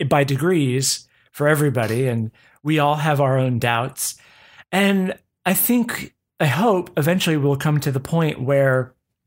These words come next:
we re-, we recognize the artificiality of the gender binary, and we sort of look back on this, and the idea of there being a distinction between transgender and cisgender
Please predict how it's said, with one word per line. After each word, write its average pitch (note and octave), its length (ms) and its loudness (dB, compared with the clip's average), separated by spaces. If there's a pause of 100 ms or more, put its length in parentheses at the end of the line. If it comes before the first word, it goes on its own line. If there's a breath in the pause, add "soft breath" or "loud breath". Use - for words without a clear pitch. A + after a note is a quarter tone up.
(460)
we D3 140 2
re-, G3+ 320 2
we D#3 160 0
recognize C3+ 680 0
the C3+ 120 0
artificiality B2+ 840 -2
of A2 220 -6
the A#2+ 260 -4 (240 loud breath)
gender B2+ 300 0
binary, A#2 680 -2 (360 loud breath)
and C#3+ 100 0
we C#3+ 80 2
sort F3 140 0
of D3 80 0
look D#3+ 180 0
back C#3+ 260 -2
on C3+ 200 0
this, A#2 300 -2
and C3 260 -2
the C3 140 0
idea B2+ 680 0 (260 loud breath)
of B2+ 80 -4
there C#3+ 140 2
being C#3 240 2
a B2+ 80 0
distinction B2+ 680 -2
between A#2 600 -4 (600 loud breath)
transgender C#3 680 2
and B2 120 -2
cisgender A#2 840 -2